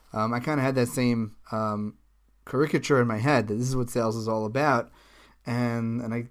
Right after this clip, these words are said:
kinda didn't wanna do it. I wanted to do it differently. I didn't wanna feel like this sleazy guy. And, and I got introduced early on to, uh,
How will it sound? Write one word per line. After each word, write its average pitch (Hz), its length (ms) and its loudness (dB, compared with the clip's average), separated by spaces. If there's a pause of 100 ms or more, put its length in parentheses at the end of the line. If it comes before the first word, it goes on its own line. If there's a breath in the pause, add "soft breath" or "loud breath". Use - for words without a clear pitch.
(140)
kinda 160 220 0
didn't 147 180 2
wanna 139 220 4
do 147 240 0
it. 151 80 6
I 120 80 2
wanted 131 300 0
to 123 60 0
do 120 220 0
it 113 160 -4
differently. 160 480 0
I 131 40 2
didn't 151 180 -2
wanna 151 220 0
feel 151 300 -4
like 127 220 2
this 117 160 -4
sleazy 127 520 -2
guy. 123 420 2 (520 soft breath)
And, 135 560 -2 (1300)
and 117 140 -8
I 156 100 -2
got 170 160 2
introduced 139 480 0
early 147 260 4
on 135 360 4
to, 120 320 0
uh, 117 320 0